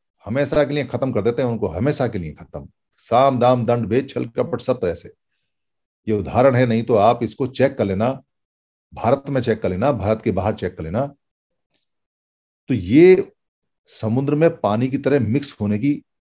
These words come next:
पूरी कहानी है। इतना सा समर संघ है और इतना सा इसका कॉन्सेप्ट है। कोई आदमी ये कहे हम समर संघ के साथ हैं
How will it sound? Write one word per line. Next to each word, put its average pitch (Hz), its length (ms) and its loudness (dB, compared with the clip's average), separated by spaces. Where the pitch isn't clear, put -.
पूरी 127 180 2
कहानी 107 360 -2
है। 110 180 2
इतना 139 300 2
सा 160 140 4
समर 127 260 0
संघ 98 240 -6
है 139 220 4
और 135 80 0
इतना 139 260 0
सा 131 120 0
इसका 117 200 -2
कॉन्सेप्ट 87 460 -8
है। 98 160 0
कोई 151 220 8
आदमी 139 320 6
ये 135 220 6
कहे 143 320 8
हम 120 140 -2
समर 123 240 0
संघ 117 180 -4
के 123 80 0
साथ 113 340 2
हैं 110 260 -2